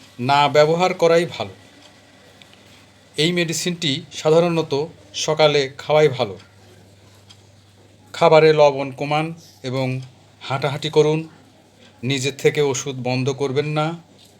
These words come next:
আজকের আলোচনা যদি আপনাদের উপকারে আসে,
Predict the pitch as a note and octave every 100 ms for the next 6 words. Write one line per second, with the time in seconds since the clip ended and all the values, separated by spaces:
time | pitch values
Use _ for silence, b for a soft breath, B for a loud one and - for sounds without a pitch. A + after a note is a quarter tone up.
0 | _ - _ _ _ _ - D3 D3+ -
1 | F#3+ G3 D3+ C#3+ C#3+ C#3+ A#2+ - C#3+ B2+
2 | - - - C#3 C#3 C#3 C3 C#3 C3 B2+
3 | - B2+ C#3 C#3 C3+ C3+ C3 D#3+